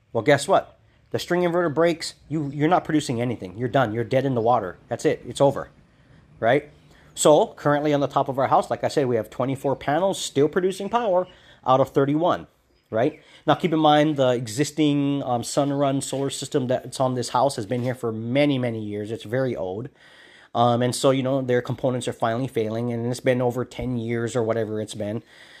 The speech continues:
It's probably been, let's see, twelve? Twelve, somewhere be-, somewhere between twelve to fourteen years, somewhere in there, that this system's already been installed on, on the roof,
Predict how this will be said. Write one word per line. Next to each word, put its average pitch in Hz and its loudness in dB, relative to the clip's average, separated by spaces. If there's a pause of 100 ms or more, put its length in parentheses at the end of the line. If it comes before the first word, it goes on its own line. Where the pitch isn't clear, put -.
(160)
It's 107 -2
probably 123 4
been, 117 -4
let's 113 -12
see, 110 -10
twelve? 185 -6 (960)
Twelve, 151 -4 (180)
somewhere 214 -6
be-, - -4
somewhere 269 2
between 220 -4
twelve 165 0
to 160 0
fourteen 165 -4
years, 175 -4
somewhere 170 -4
in 175 -4
there, 180 -4 (480)
that 139 4
this 147 -2
system's 143 -4
already 147 2
been 139 0
installed 139 0
on, 131 -4
on 131 -4
the 123 0
roof, 139 -2